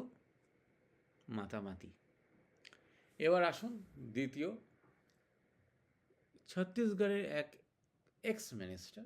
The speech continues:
কারণ এখন তো কংগ্রেসের কোনো মিনিস্টার নেই ছত্তিশগড়ে, তিনি হঠাৎ করে ক্ষেপে উঠেছেন এবং বলেছেন যে কংগ্রেসের উচিত যে যতক্ষণ না ব্যালট পেপার আসবে ততক্ষণ আমরা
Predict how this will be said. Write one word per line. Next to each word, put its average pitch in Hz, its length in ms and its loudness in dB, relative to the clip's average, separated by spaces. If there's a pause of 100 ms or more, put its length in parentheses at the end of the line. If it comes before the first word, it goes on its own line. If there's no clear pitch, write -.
(100)
কারণ 135 200 -4
এখন 131 300 -8
তো 135 100 -8
কংগ্রেসের 117 580 -4
কোনো 123 200 -10
মিনিস্টার 117 440 -6
নেই 208 200 -6
ছত্তিশগড়ে, 214 560 -8 (1080)
তিনি 240 240 4
হঠাৎ 160 380 2
করে 127 200 -2
ক্ষেপে 123 320 -4
উঠেছেন 127 600 -4
এবং 110 420 -2
বলেছেন 110 400 -2 (760)
যে 113 160 -6
কংগ্রেসের 127 540 0
উচিত 120 320 -2 (760)
যে 101 360 -6 (180)
যতক্ষণ 165 340 -2
না 156 140 0
ব্যালট 123 260 2
পেপার 120 220 2
আসবে 123 240 0
ততক্ষণ 123 400 -4
আমরা 104 320 -6